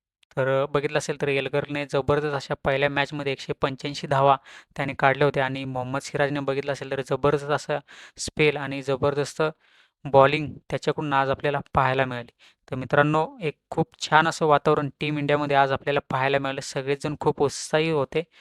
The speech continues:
खूप छान असा आनंद आजच्या मॅचमध्ये सगळ्यांनी लुटला. ही जी टेस्ट सिरीज होती ती बरोबरीत करण्यामध्ये टीम इंडियाला यश आलं. एक थोडंसं पहिल्या टेस्ट मॅचमध्ये जर चांगली खेळ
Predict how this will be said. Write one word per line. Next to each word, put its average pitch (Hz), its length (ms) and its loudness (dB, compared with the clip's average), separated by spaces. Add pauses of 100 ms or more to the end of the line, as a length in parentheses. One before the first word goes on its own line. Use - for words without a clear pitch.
(500)
खूप - 320 -4
छान 151 180 2
असा 147 180 2
आनंद 147 280 0 (420)
आजच्या 143 280 -2
मॅचमध्ये 139 520 -2
सगळ्यांनी 143 460 -2
लुटला. 131 340 -8
ही 139 180 -10
जी 151 200 -8 (440)
टेस्ट 151 260 0
सिरीज 156 300 2
होती 151 160 0
ती 147 180 -4
बरोबरीत 147 500 4 (100)
करण्यामध्ये 143 520 -2 (120)
टीम 147 180 -2
इंडियाला 139 240 0
यश 151 280 0
आलं. 143 200 0 (540)
एक 147 120 -8 (100)
थोडंसं 151 460 4 (100)
पहिल्या 147 320 4
टेस्ट 147 340 -2
मॅचमध्ये 147 460 -2
जर 143 220 0
चांगली 143 360 -2
खेळ 147 180 0